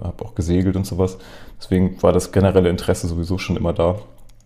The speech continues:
Und gerade hier in Kiel finde ich das eigentlich ganz cool, dass man sowas macht und auch machen kann, weil gerade die Förde da ist, dass uns auch viele Sachen ermöglicht, ganz blöd gesagt, weil wir einfach hier mit dem Schiff rausfahren können. In,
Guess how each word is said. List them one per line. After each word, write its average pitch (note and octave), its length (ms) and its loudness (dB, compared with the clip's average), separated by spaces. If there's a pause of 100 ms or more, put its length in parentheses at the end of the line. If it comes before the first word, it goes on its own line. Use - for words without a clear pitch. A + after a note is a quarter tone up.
(280)
Und G#2+ 80 0
gerade F#2 280 4
hier F#2+ 120 0
in F#2 80 -2
Kiel G#2+ 200 0
finde F2+ 180 -4
ich - 40 -10
das E2+ 160 -6
eigentlich E2+ 180 -6
ganz F2 280 -6
cool, G2 100 0
dass - 140 -6
man F2+ 100 -2
sowas - 220 -4
macht - 320 -4 (320)
und - 120 -4
auch - 120 -6
machen F#2 220 -2
kann, G2+ 360 2 (140)
weil F#2 160 0
gerade G#2+ 280 2
die G#2 80 -8
Förde - 300 0
da - 220 -4
ist, - 300 -10
dass - 200 -10
uns - 140 -10
auch - 140 -8
viele F2+ 480 -2
Sachen - 300 -2
ermöglicht, F#2+ 440 -2
ganz - 180 -10
blöd F#2+ 220 -6
gesagt, - 320 -4
weil F2+ 80 0
wir E2+ 140 0
einfach - 280 -2 (520)
hier - 180 0
mit F#2 160 0
dem F#2 80 -2
Schiff - 340 0
rausfahren F#2+ 440 2
können. G2+ 400 4
In, F2+ 280 -2